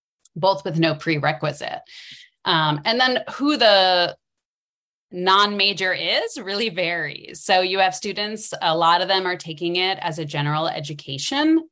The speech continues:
course. Um, so they've chosen it out of a number of different arts that they could have taken.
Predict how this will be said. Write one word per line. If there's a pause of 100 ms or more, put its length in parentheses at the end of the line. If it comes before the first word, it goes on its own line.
course. (460)
Um, (460)
so
they've
chosen
it (320)
out
of
a
number
of
different
arts
that
they
could
have
taken.